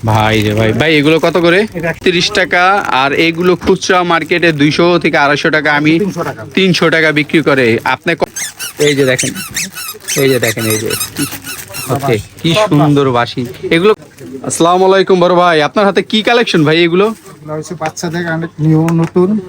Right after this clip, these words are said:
Speaker 2: একবার নতুন, নতুন প্রোডাক্ট বাচ্চাদের।
Speaker 1: ভাই, এগুলো তো সেই লেভেলের সুন্দর ভাই। এই-, এগুলো কি মানে নিউবর্ন বেবিদের জন্য নাকি?
Speaker 2: জি, জি,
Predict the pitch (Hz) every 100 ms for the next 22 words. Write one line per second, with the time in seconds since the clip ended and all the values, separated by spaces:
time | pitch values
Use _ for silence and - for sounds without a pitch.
0 | 156 151 156 160 165 156 185 214 226 160
1 | - - - - - - - - - 147
2 | 135 151 139 135 131 - 135 - 143 110
3 | 120 151 131 117 139 160 175 185 190 190
4 | - - - 208 214 214 185 151 - 180
5 | 175 131 117 147 180 - 147 160 170 185
6 | 220 220 233 226 202 202 196 185 214 208
7 | 220 214 190 196 208 240 240 233 165 156
8 | 170 175 139 135